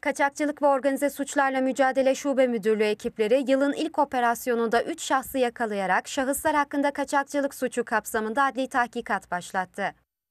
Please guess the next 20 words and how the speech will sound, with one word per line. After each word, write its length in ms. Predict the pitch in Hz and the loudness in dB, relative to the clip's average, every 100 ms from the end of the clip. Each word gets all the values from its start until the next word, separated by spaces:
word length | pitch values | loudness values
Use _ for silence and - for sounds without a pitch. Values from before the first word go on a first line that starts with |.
| _ _ _ _ | _ _ _ _
Yapılan 380 | 240 240 254 254 | 0 0 2 0
operasyonda 760 | 202 208 220 202 - 214 202 294 | 0 0 2 0 0 -2 0 0
şüpheli 420 | - 285 262 254 | 0 0 0 0
şahıslardan 840 | - 180 185 - 180 170 175 277 - - | -4 -8 -6 -2 0 0 0 0 -6 -8
toplamda 440 | - 320 330 311 311 | -2 0 2 0 -2
iki 180 | 320 320 | -2 -4
yüz 140 | 262 | -2
yirmi 260 | 311 311 302 | -2 0 0
beş 240 | 311 - | -2 -2
litre 300 | 262 254 254 | -2 2 0
kaçak 460 | 254 240 254 226 - | 2 -2 0 -2 0
alkol, 420 | 175 165 170 202 - - | -2 -4 -6 -6 -8 -18
seksen 440 | - 285 - 302 294 | -2 -2 0 0 0
yedi 220 | 311 320 | 0 0
adet 360 | 269 262 302 | 2 0 0
alkol 380 | - 254 - 294 294 | -2 0 0 0 2
arama 380 | 254 254 262 262 | 0 0 -2 -2
kiti 260 | 202 - | -6 -4
ele 180 | 185 185 | -2 -2
geçirildi. 680 | 190 196 220 196 190 208 | -4 -6 -6 -6 -2 0